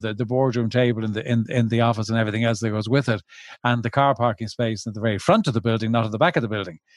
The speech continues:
So all these really important things, and realize, you know, that's actually not it at all. So I think it's actually, you know, if somebody is kind of starting to ask the question, that's a,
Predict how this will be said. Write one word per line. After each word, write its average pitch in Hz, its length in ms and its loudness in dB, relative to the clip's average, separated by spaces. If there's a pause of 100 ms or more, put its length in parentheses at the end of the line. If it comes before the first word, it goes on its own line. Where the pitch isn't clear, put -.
(140)
So 123 320 2
all 143 180 4
these 123 180 -2
really 131 220 2
important 123 480 0
things, 104 320 -4 (240)
and 139 140 2
realize, 139 420 4 (300)
you 117 80 -2
know, 117 140 2
that's 135 200 0
actually 113 260 -2
not 98 160 -2
it 90 160 -8
at 104 140 0
all. 113 320 2 (600)
So 165 120 4
I 160 60 4
think 247 160 4
it's 196 100 2
actually, 165 320 0 (140)
you 185 140 4
know, 175 100 0
if 151 80 -2
somebody 294 320 4
is 196 120 2
kind 170 200 2
of 143 80 0
starting 170 500 4
to 147 140 0
ask 151 240 2
the 120 80 -6
question, 143 440 2
that's 139 200 2
a, 127 120 0